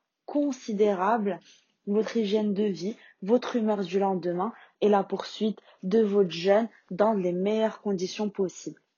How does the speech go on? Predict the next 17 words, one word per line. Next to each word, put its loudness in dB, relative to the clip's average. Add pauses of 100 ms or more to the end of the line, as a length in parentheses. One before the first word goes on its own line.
(420)
Enfin, 2
j'arrive 2
au -2
dernier 0
pilier -2
pour -2
avoir 0
une -2
hygiène -4
de 2
vie 0 (200)
optimale, -2
à 0
savoir 2 (420)
le 6
moral. 0 (600)
Pourquoi ? 2